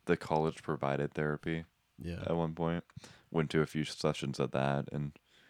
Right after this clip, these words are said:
Speaker 1: didn't enjoy it much. Uh, but
Speaker 2: Why? 'Cause they didn't fondle you like the normal doctor?
Speaker 1: <laughs>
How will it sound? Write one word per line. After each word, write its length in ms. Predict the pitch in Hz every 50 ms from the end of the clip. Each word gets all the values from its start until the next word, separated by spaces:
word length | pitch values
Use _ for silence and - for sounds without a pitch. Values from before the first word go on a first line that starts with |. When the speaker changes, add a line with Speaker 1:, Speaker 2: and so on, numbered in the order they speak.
| - - - - - - _ _ - - -
Speaker 1:
didn't 360 | - - 71 78 76 71 - - -
enjoy 460 | 78 78 80 78 71 78 76 78 80
it 160 | 82 80 -
much. 500 | - 87 87 87 87 - - - - - _ _ _ _ _ _ _ _ - - - - - - - - _ _ - -
Uh, 220 | - 73 71 67 - - - -
but 240 | - 76 69 69 - _ _ _ _ _ _ _ _ _ _ - - _ -
Speaker 2:
Why? 180 | - 90 90 92
'Cause 120 | - -
they 100 | - 90
didn't 220 | 85 90 80 85
fondle 280 | - 101 90 92 90 87
you 120 | 92 90
like 180 | 90 90 90 -
the 60 | - 90
normal 240 | 90 90 90 92
doctor? 420 | 85 92 90 92 - - 92 95 92 _ _ _ _ _ _ -
Speaker 1:
<laughs> 760 | - - - - - - - - - - 302 - - 311